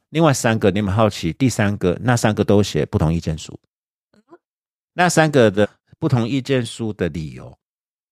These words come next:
Speaker 1: 其中一个我，嗯，具体我不就谁写的我就不讲。第一个理由是他们就针对实体说 insurrection，他说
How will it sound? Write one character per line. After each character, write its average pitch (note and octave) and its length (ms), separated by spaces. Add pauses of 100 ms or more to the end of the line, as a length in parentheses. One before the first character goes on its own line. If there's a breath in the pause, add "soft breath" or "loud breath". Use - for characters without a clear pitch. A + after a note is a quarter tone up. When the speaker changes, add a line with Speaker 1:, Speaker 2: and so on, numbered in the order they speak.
(160)
Speaker 1:
其 F3 160
中 F3 240
一 - 40
个 A2+ 180
我， A2 260
嗯， B2 260
具 F#3+ 140
体 B2 140
我 F2+ 120
不 G#2+ 80
就 C#3 220
谁 A2+ 240
写 G2 180
的 F2+ 160
我 E2 80
就 A2 120
不 A2 100
讲。 D2 180 (400)
第 F3 120
一 F#3 40
个 B2+ 140
理 F2+ 140
由 D2+ 120
是 G2 300 (220)
他 D3 100
们 D3 100
就 C#3+ 80
针 C3 160
对 C3 120
实 E2+ 180
体 D#2 140
说 - 180
insurrection， F2+ 880 (760)
他 F3 120
说 F#3 180